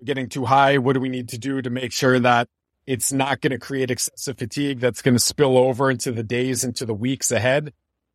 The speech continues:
Um, you know, on the other side, is this player maybe not being exposed to enough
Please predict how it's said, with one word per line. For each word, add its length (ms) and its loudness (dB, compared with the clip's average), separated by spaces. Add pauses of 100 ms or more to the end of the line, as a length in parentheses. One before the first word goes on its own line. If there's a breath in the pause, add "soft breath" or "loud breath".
Um, 400 2
you 100 0
know, 100 4
on 80 4
the 160 0
other 100 -2
side, 360 4
is 120 2
this 180 -2
player 520 2
maybe 440 0
not 300 2
being 160 -4
exposed 560 0
to 120 -6
enough 460 0